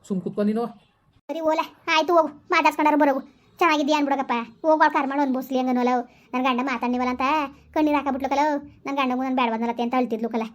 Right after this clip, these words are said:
Speaker 2: ಓಲ ಅತ್ತಾಗೆ ಅವ್ರು ಮಾಡಿರೋ ಪಾಪ ಅವ್ರು ಅಷ್ಟು ಉಣ್ತಾವ್ರೆ. ನಮ್ ಕಣ್, ಕಣ್ ಮುಂದ್ಗಡೆ ಅವ್ರೆ ನೋಡ್, ನಾವ್ ನೋಡ್ತೇವೆ ಕಣ್ಣಲ್ಲಿ. ಅದ್ ಅಕ್ಕಿದೀನಿ ಏನಾಗ್ಬೇಕಲ್ಲ ಮಗ.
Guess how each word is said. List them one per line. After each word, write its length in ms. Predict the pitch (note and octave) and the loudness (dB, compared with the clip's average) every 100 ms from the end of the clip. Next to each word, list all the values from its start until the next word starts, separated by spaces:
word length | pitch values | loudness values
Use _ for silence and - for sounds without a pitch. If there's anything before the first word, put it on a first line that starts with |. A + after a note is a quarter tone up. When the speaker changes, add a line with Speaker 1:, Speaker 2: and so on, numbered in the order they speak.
| _ - | _ -2
Speaker 2:
ಓಲ 120 | D4+ D4+ | 2 2
ಅತ್ತಾಗೆ 220 | D4 C#4+ | 0 -4
ಅವ್ರು 180 | C#4 C4+ | -4 -4
ಮಾಡಿರೋ 240 | A#3+ B3 | -2 -2
ಪಾಪ 180 | A#3+ B3 | -4 -2
ಅವ್ರು 280 | B3+ B3+ B3+ | -2 -2 -4
ಅಷ್ಟು 180 | A#3+ B3+ | -2 -2
ಉಣ್ತಾವ್ರೆ. 280 | B3 B3 B3 - _ | 0 0 0 -2 _
ನಮ್ 120 | C4+ C4 | -4 -2
ಕಣ್, 340 | C4 B3+ B3+ | 0 0 0
ಕಣ್ 120 | C4 | 0
ಮುಂದ್ಗಡೆ 260 | C#4 C#4 C#4 | 2 2 2
ಅವ್ರೆ 140 | B3+ | 2
ನೋಡ್, 220 | C4 C4 | 2 0
ನಾವ್ 120 | C4 C4+ | 0 4
ನೋಡ್ತೇವೆ 320 | C#4 C#4+ C#4 | 4 4 2
ಕಣ್ಣಲ್ಲಿ. 640 | C#4+ C4 B3+ A#3+ - _ - | 2 0 -2 -4 -10 _ -4
ಅದ್ 260 | C#4 B3 | -2 0
ಅಕ್ಕಿದೀನಿ 420 | C4 - D4 D#4 | 0 0 2 2
ಏನಾಗ್ಬೇಕಲ್ಲ 420 | C4+ C4 B3 B3+ | 2 0 -2 -2
ಮಗ. 60 | A#3 | -2